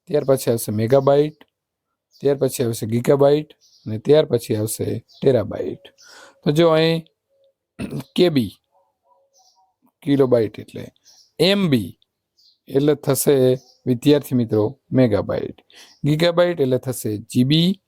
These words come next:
અને ટેરાબાઇટ એટલે થશે ટી બી. ત્યાર પછી વાત કરીશું મેયર, સરપંચ, મુખ્યમંત્રી,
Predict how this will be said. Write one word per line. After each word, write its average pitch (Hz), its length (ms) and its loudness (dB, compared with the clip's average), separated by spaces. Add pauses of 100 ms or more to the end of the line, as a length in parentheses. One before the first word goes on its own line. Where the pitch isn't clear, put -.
(480)
અને 117 140 0
ટેરાબાઇટ 143 580 2
એટલે 104 220 -6
થશે 151 240 -4
ટી 120 260 -4
બી. - 160 -10 (2750)
ત્યાર 175 240 4
પછી 180 260 4
વાત 180 180 -2
કરીશું 175 460 0 (220)
મેયર, 160 460 4 (180)
સરપંચ, 160 640 -2 (160)
મુખ્યમંત્રી, 160 640 0